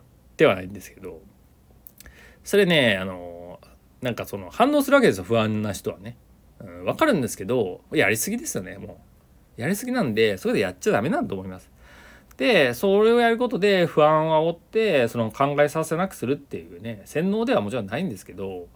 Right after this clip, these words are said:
何、何になるんですかねって話なんですよ。いや、それで、「いや、不安だから煽るから反応します」って、それはなんか、なんかね、スマホゲームで夢中になるように設計して、スマホに夢中になる人がいるから、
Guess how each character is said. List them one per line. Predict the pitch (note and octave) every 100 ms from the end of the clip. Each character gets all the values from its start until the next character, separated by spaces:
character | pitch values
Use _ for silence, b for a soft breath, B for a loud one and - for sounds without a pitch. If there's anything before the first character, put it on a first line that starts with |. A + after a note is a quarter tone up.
| _ _
何、 | - A2+ D3+ D4+ E4+ C#3
何 | A#2 C4+
に | F4+
な | B2
る |
ん | G#2+
で |
す | -
か |
ね | F2+ C3
っ |
て | - _ G2+
話 | G#2+ F3
な |
ん | B2
で |
す | -
よ。 | _ b b b b b b b -
い |
や、 | F3
そ | G#3
れ | G#3
で、 | C4+ A3+
「い |
や、 | D3
不 | C#3+ D#3
安 | F3 F3+ F3+ F3+
だ | F3+
か | F#3+
ら | B2+ C3+ A#2+
煽 | B2+ D#3
る | F3+
か | A2
ら | F#2+ G#2 G2
反 | A#2 A#2
応 | A#2+
し | A#2+
ま | A#2
す」 | A#2
っ | -
て、 | F2+
そ | -
れ | D#3
は | A3+ A#3+
な | A#3+
ん | G#3
か、 | A2+ G#2 F#2+
な | G#2+
ん |
か | G2
ね、 | A2 -
ス | -
マ | D3
ホ | E3 F#3 F#3+ F#3+ F#3 F3+
ゲ | F3+ F#3+
ー |
ム | A#2+ G2+
で |
夢 | F#2+ G2
中 | F#2 C3+
に |
な | D#3
る | D#3+
よ |
う | G2
に |
設 | - F#2+
計 | - A#2
し |
て、 | -
ス | A#2+ A2+
マ | A2+
ホ | B2+
に | C3
夢 | C3 C3
中 | C#3
に |
な | C#3
る | C#3+
人 | - G#2
が |
い | F2+
る | G2
か | F2
ら、 | F2 F2